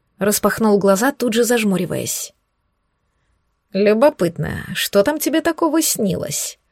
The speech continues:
Возле моей кровати стоял Нейхас,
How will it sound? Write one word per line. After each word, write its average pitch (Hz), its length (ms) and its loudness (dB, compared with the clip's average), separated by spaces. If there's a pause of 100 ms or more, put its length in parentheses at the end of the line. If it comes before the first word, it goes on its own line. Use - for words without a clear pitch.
(300)
Возле 220 340 4
моей 208 220 4
кровати 208 480 0
стоял 202 400 2
Нейхас, 190 680 -2